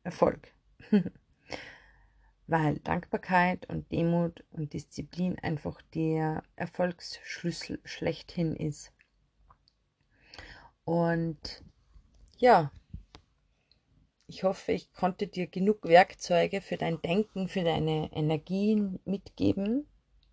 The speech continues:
und schließe damit die Folge ab. Herzlichen Dank fürs Zuhören. Ich würde mich sehr freuen, wenn du mir ein Feedback hinterlässt, entweder per Mail unter mail at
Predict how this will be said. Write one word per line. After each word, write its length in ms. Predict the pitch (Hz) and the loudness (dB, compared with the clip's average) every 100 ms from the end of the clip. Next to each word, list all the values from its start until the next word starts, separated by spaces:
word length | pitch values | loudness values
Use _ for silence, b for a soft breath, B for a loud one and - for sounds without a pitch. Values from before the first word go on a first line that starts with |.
| _ B B B B _ | _ B B B B _
und 500 | 185 185 180 180 - - | 2 4 4 0 -6 -12
schließe 420 | - 208 - 185 | -6 -6 -6 -4
damit 400 | 170 170 185 - | 0 2 2 -2
die 60 | |
Folge 400 | - 180 175 - | -2 2 2 4
ab. 200 | - 247 _ - _ _ _ _ _ B B B B B | 4 2 _ -20 _ _ _ _ _ B B B B B
Herzlichen 500 | 190 185 220 208 190 | 0 0 2 0 2
Dank 260 | - 165 - | 2 2 0
fürs 360 | 175 156 - | -2 -2 -4
Zuhören. 720 | - 214 214 180 165 185 220 - _ _ _ _ _ _ _ _ b b b _ | 0 4 6 6 6 4 0 -8 _ _ _ _ _ _ _ _ b b b _
Ich 220 | 170 - | -12 -6
würde 200 | 175 175 | -4 -4
mich 140 | 175 - | -4 -2
sehr 100 | 147 | -4
freuen, 460 | - 156 160 180 | 0 2 4 4
wenn 180 | 170 160 | 2 2
du 80 | 151 | 0
mir 220 | 156 - | -4 -4
ein 160 | - 147 | -4 -4
Feedback 680 | - - - - - - - _ _ _ _ - | -6 -12 -2 -2 -2 -20 -20 _ _ _ _ -8
hinterlässt, 720 | 202 190 190 185 190 - - - | -6 -2 2 2 2 -10 -14 -10
entweder 540 | 156 - 165 165 170 _ _ | -10 -10 -8 -8 -8 _ _
per 380 | - 156 156 - | -4 -4 -4 -6
Mail 520 | 151 160 170 185 190 | 0 6 6 6 -2
unter 500 | - 156 - 151 143 - | -4 -6 -4 -4 -4 -6
mail 420 | 156 160 160 165 - | -2 4 6 4 2
at 180 | 160 151 | -2 -4